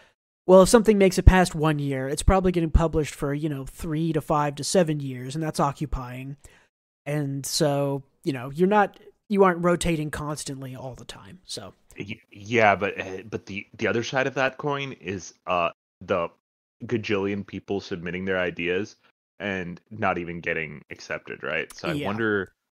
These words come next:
Speaker 2: I wonder what the, like, if you account for that, what the success rate of getting a published manga really
Speaker 1: Oh,
Speaker 2: is.
Speaker 1: in, in Shonen Jump, it's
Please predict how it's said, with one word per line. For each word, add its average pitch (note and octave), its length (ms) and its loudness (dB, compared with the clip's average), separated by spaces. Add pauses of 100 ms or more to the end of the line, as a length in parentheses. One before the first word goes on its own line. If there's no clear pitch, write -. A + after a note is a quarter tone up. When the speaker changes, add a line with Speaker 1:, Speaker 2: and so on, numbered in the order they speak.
(260)
Speaker 2:
I G#2 60 0
wonder B2+ 240 2
what G2 320 0
the, G2 300 -10
like, D#2+ 320 -8
if G#2+ 140 -14
you F#2 100 -14 (280)
account - 360 -4
for G#2+ 120 -6
that, F2 300 -2
what F2+ 180 -6
the E2+ 80 -10
success - 500 -12
rate D#2+ 220 -8 (100)
of D#2 160 -10 (100)
getting D#2+ 320 -6
a E2+ 120 -12
published - 580 -12 (120)
manga C#2+ 400 -14 (220)
really - 240 -16
Speaker 1:
Oh, D#3+ 280 8
Speaker 2:
is. D#3 60 -2
Speaker 1:
in, D#3+ 280 0
in E3 180 -4
Shonen G#3+ 320 2
Jump, G#3 300 2
it's - 380 -6